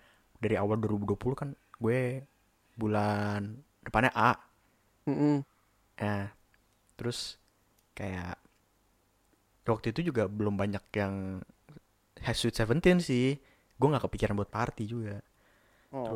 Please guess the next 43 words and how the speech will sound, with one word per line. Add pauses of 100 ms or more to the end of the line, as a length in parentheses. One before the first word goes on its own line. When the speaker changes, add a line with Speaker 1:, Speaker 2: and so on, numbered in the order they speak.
(160)
Speaker 1:
Terus
Speaker 2:
jadi (640)
ya
udahlah
aja
lah
ya,
ya,
gitu
kan.
Speaker 1:
Ya
udah
aja. (340)
Terus
kayak
gue
minta
mentahannya
aja. (340)
Kayak
ya
udah (120)
gue
cuman
ngajak
teman-teman
deket, (100)
kita
makan
bareng
udah. (800)
Speaker 2:
Simple
Speaker 1:
Doang
Speaker 2:
ya,
Speaker 1:
sih.
Speaker 2:
simple,
simple. (420)
Speaker 1:
Simple.
Gue
suka
yang
simple-simple
soalnya.